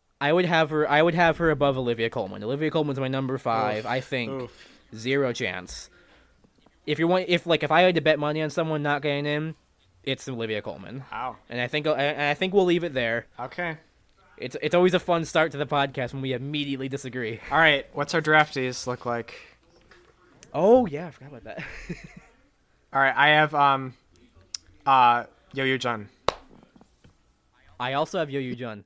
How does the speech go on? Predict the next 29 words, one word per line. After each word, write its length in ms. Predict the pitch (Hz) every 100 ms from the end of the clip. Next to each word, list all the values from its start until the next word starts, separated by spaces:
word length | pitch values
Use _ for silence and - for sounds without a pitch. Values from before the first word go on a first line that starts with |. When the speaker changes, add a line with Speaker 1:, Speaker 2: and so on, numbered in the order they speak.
| _ -
Speaker 1:
There 160 | 117
we 80 | 131
Speaker 2:
It's 60 | 330
Speaker 1:
go. 60 |
Speaker 2:
an 60 | 311
ultimate 520 | 302 302 302 294 269
draftee! 1200 | 269 262 262 247 240 240 233 233 220 214 202 196
Speaker 1:
So, 480 | 170 170 160 139 127 294 247 208
the 60 |
first 400 | 139 220 269 -
draftees 840 | 180 151 135 - 147 143 226 - - -
and 340 | 135 135 131
the 120 | 117
first 340 | - 165 160 123
ultimate 460 | 160 214 180 165
draftee 520 | 139 131 123 - 156 147
of 160 | 123
our 120 | 123
whole 300 | 117 151 160
history 680 | 156 170 - 180 175 180 196
and 260 | 131 147 147
of 120 | 139
the 100 | 151
award 320 | 139 175 214
show 160 | 151 160
Speaker 2:
Yes. 640 | 165 165 165 160 156 143
Speaker 1:
is 380 | 143 165 170 151
Yo-Yo 260 | 147 143 135
Jun. 300 | 131 117